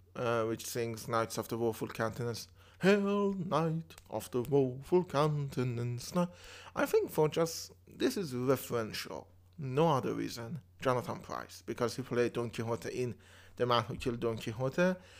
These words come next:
or any of the actors who are still alive from the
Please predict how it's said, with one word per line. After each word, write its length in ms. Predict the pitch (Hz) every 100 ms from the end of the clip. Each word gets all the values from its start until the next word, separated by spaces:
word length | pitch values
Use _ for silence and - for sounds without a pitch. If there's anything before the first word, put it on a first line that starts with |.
| - -
or 200 | 196 -
any 200 | 233 233
of 120 | 208
the 120 | -
actors 460 | 160 165 - 170 156
who 100 | 139
are 140 | 127
still 380 | 123 - 131 131
alive 520 | 123 117 120 123 127 -
from 640 | - - 117 113 113 117 110 - - - - _ - _ _ -
the 420 | 117 117 113